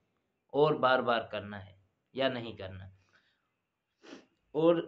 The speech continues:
अ, जिस तरह एक और, अ, आयत है कि "अक़िमिस्सलात लिदुलूकी शम्स", अब यहाँ पर दलील जो है वो अमर के साथ, अ, मुंसलिक है, मुक्तरिन है, मिली हुई है कि नमाज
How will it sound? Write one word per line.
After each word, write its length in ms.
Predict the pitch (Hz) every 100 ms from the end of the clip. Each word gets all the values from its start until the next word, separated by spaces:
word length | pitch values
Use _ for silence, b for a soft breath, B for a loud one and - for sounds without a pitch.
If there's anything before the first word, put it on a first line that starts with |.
| 147
अ, 220 | 143 139
जिस 220 | 139 147 -
तरह 180 | 160
एक 160 | 156 151
और, 180 | 160 160
अ, 840 | 147 139 131 127 127 123 120 117 110
आयत 320 | 127 143 156 143
है 140 | 147
कि 140 | 143 143
"अक़िमिस्सलात 720 | 139 160 151 - 143 143 135
लिदुलूकी 520 | 131 131 139 143 139 131
शम्स", 480 | - 123 123 123 _ _ _ _ _ _ _ _ 151
अब 120 | 160
यहाँ 300 | 147 135 160 175
पर 140 | 185 135
दलील 380 | 143 165 185
जो 180 | 160 151
है 200 | 139 156 165
वो 180 | 151 160 156
अमर 240 | 151 160
के 120 | 165 151
साथ, 520 | 147 143 156 156 160
अ, 340 | 147 160 160 - - 92 _ _
मुंसलिक 640 | 143 160 160 165 147 131 127
है, 100 | 120
मुक्तरिन 540 | 139 147 156 135 120
है, 160 | 113 123
मिली 220 | 131 170
हुई 240 | 156 120 110
है 140 | 101 _ _ _ _ _ _ _ _ _ _ _ _ _
कि 140 | 147 151
नमाज 540 | 127 123 135 151 170